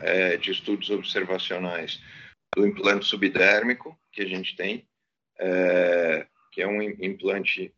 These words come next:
acredito que a informação você tenha, mas é um implante que vai no braço e que tem duração de três anos, ele tá dentro da categoria do que se diz, é, métodos contraceptivos reversíveis de longo prazo.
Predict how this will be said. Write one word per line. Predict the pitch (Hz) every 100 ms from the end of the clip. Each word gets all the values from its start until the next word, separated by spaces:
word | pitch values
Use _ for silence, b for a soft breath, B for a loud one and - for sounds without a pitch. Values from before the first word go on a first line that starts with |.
| _
acredito | 90 95 92 95 -
que | 98
a |
informação | 92 - 92 90 - - 92 87
você | 90 - 92
tenha, | - 98 101 92
mas | 92 98
é |
um | 95
implante | 92 92 95 -
que | -
vai | 90 92
no | 101
braço | 101 104 110 107 - 87 - _ _ _ _ _
e | 92
que | -
tem | 104 101
duração | 101 101 92 - 95 95
de | 95
três | - 107 104 95
anos, | 101 120 107 92
ele | 92 95
tá | - 98
dentro | 98 95 92
da | 92
categoria | 98 - 95 101 95 98 98
do | 98
que | -
se | 98
diz, | 87 95 95 85 - - - 92
é, | 90 90 87 - b b b _ -
métodos | 113 120 123 -
contraceptivos | - 101 101 101 107 95 - 113 117 110 92
reversíveis | 110 107 107 101 - 110 107 98 95
de | 98
longo | 95 95 -
prazo. | 95 95 107 117